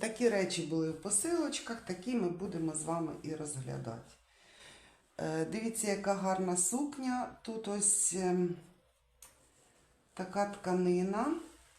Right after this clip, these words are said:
Не знаю, що це за тканина. Я думаю, отак вам буде видніше.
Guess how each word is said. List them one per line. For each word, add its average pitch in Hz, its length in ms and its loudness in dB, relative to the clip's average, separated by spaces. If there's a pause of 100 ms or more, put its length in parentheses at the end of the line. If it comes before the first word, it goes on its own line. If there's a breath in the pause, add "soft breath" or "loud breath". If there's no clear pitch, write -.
(100)
Не 175 140 2
знаю, 156 440 -2 (480 loud breath)
що - 200 -6
це - 160 -6
за 151 180 4
тканина. 190 680 4
Я 160 120 4
думаю, 160 480 2
отак 156 320 -4
вам 151 200 -2
буде 151 240 0
видніше. 226 640 4